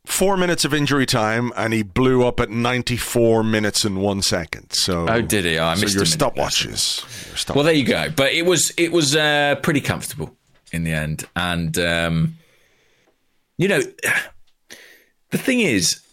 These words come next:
Speaker 2: it should be, right? Arsenal are top of the league, Wolves are bottom.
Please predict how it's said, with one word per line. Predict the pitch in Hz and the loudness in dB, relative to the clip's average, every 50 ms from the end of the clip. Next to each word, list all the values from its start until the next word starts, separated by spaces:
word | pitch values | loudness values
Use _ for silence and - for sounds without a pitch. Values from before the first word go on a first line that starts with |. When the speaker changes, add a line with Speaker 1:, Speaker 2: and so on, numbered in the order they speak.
| _ _ _ _ _ _ _ _ _ _ _ _ - | _ _ _ _ _ _ _ _ _ _ _ _ -8
Speaker 2:
it | - - 160 | -4 -2 0
should | 151 - - - 220 180 160 160 | 0 2 2 2 2 2 0 0
be, | - 76 69 69 | -2 -2 0 0
right? | 69 82 90 107 110 | 0 0 0 0 2
Arsenal | 90 131 147 135 - - 143 120 | 2 2 2 2 2 2 2 2
are | - | 2
top | - 123 - - | 0 -2 -2 -2
of | 95 98 | -2 0
the | 92 | 0
league, | 92 90 87 90 82 82 | 2 2 2 0 0 0
Wolves | 87 90 87 85 78 | 2 2 2 0 -2
are | 80 | -4
bottom. | 78 80 69 - - - - - | -2 -4 -6 -6 -8 -12 -14 -16